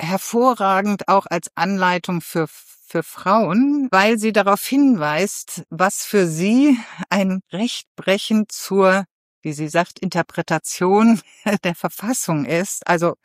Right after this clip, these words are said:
hin zum Positiven auch entwickelt, dass sie hinweist auf die Kämpfe der Frauen um das Wahlrecht, äh, und gegen ihre Diskriminierung, äh, wo sie sagt, auch dort wird,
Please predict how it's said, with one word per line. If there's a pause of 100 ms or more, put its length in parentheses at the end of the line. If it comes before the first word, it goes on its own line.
(200)
hin
zum
Positiven
auch
entwickelt,
dass
sie
hinweist (240)
auf (120)
die (220)
Kämpfe
der
Frauen
um
das
Wahlrecht, (120)
äh,
und (140)
gegen
ihre
Diskriminierung, (560)
äh,
wo
sie
sagt,
auch
dort
wird,